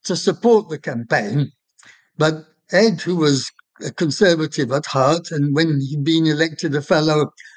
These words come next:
of the most traditional Cambridge College, Peterhouse, he actually then opposed founding a new department in Cambridge called sociology. It's very ironic. It took another generation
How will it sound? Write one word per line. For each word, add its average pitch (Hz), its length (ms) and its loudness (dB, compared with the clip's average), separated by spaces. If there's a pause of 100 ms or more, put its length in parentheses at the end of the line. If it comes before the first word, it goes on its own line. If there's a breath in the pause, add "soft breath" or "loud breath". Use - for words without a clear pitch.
(120)
of 156 240 -2
the 160 80 0
most 165 380 -2
traditional 165 580 -2
Cambridge 143 680 -2
College, 139 460 -2
Peterhouse, 143 640 -2 (580 loud breath)
he 220 120 2
actually 170 600 -4 (140)
then 160 460 -6
opposed 180 640 0 (400 soft breath)
founding 156 680 -2
a 147 80 -6
new 160 560 0 (300)
department 147 920 -4
in 139 180 -4
Cambridge 143 640 -2 (500 soft breath)
called 147 320 0
sociology. 147 880 -2
It's 131 160 -12
very 156 280 0 (160)
ironic. 156 500 0 (680 loud breath)
It 160 240 -6
took - 260 -2
another 165 440 0
generation 160 920 2